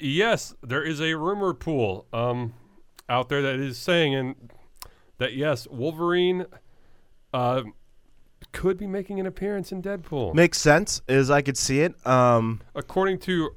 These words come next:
Speaker 1: Ryan Reynolds, he says, "God, I hope so. It would, that would be really nice. I don't know. We'll see." It seems like he's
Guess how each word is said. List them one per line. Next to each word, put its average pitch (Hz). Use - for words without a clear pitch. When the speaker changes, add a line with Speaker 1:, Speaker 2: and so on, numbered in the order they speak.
Speaker 1:
Ryan 156
Reynolds, 127
he 151
says, 127
"God, 143
I 156
hope 143
so. 117
It 120
would, 113
that 131
would 135
be 123
really 139
nice. 123
I 123
don't 135
know. 120
We'll 113
see." 107
It -
seems 180
like 180
he's 151